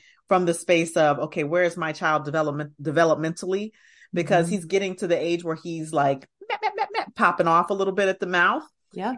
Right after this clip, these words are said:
Speaker 1: And, and I grew up, I'm an ex-gen. So I grew up in a household where that was not
Speaker 2: Not
Speaker 1: allowed.
Speaker 2: accepted. <laughs>
Speaker 1: Not allowed. And I'm growing up also as a conscious parent who
Speaker 2: Right.
Speaker 1: understands that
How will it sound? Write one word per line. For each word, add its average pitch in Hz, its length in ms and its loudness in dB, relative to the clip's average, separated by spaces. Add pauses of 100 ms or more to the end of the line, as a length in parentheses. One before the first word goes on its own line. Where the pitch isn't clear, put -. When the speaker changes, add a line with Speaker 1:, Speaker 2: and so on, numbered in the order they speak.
Speaker 1:
And, 196 560 -2 (160)
and 190 400 0 (100)
I 254 300 4
grew 233 240 -4
up, 190 200 2
I'm 190 140 -8
an 233 80 -6
ex-gen. 170 560 -6
So 220 200 -4
I 208 180 2
grew 214 220 0
up 196 180 0
in 185 80 -6
a 190 40 -6
household 196 540 -2
where 165 180 0
that 208 160 2
was 160 160 -2
not 220 800 -2
Speaker 2:
Not 175 280 2
Speaker 1:
allowed. 208 60 6
Speaker 2:
accepted. 233 580 2 (360)
<laughs> - 540 4 (120)
Speaker 1:
Not 349 460 6
allowed. 254 460 2 (380)
And 277 540 -2
I'm 220 220 -4
growing 240 400 -2
up 214 220 0
also 233 480 2
as 185 260 -4
a 190 60 -2
conscious 226 500 -8
parent 156 500 -6 (380)
who 247 160 0
Speaker 2:
Right. 185 80 0
Speaker 1:
understands 233 720 -2
that 180 320 4